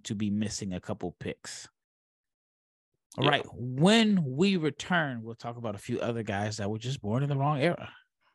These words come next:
Speaker 1: But let's talk about Rocket Money. Rocket Money has saved me money, and I actually need to call them or, or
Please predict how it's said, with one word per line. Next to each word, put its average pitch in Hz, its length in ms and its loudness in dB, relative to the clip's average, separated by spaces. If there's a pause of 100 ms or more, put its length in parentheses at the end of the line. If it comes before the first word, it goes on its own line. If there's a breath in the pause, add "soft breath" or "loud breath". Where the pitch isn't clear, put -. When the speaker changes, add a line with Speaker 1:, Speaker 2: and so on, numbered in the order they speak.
Speaker 1:
But 131 80 -2
let's 160 120 2
talk 165 160 4
about 139 260 4
Rocket 117 540 -2
Money. 113 440 -6 (220)
Rocket 120 420 -6
Money 127 280 -2
has 117 260 -2
saved 110 600 0 (720 soft breath)
me 135 540 6
money, 110 440 -2
and 110 120 -4
I 113 40 0
actually 113 400 -2
need 110 340 -2
to 113 360 0
call 104 320 0
them 107 460 -2 (300)
or, 113 120 0
or 101 460 0